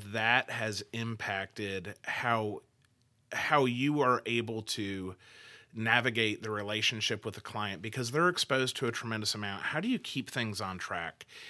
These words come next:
How do you course correct? How, uh, how do you change midstream?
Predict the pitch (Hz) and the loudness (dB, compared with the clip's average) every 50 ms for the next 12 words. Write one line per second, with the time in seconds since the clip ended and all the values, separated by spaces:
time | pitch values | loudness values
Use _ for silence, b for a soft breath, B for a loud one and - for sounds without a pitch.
0 | B B B - 143 143 147 151 147 147 139 120 113 - - - 127 127 117 - | B B B 6 8 8 8 8 8 4 4 2 2 0 -2 0 0 0 0 -2
1 | - - 107 90 87 - - - - - B B B B B B B - 131 131 | -4 -4 -4 -4 -4 -6 -8 -12 -16 -18 B B B B B B B 6 8 10
2 | 135 135 139 139 135 - - 120 120 113 110 107 107 104 107 107 - - - 85 | 10 10 8 6 4 2 0 0 2 2 2 2 2 0 0 -2 -6 -10 -18 -20
3 | - - - - - - - - 110 117 135 151 156 147 131 - - 131 135 135 | -20 -20 -20 -20 -12 -8 -2 2 4 6 6 6 6 4 4 4 4 4 2 2
4 | 131 117 117 123 123 117 104 - - - 123 123 131 120 101 92 87 87 | 0 0 0 0 0 0 0 0 0 0 0 0 2 0 0 -2 -6 -10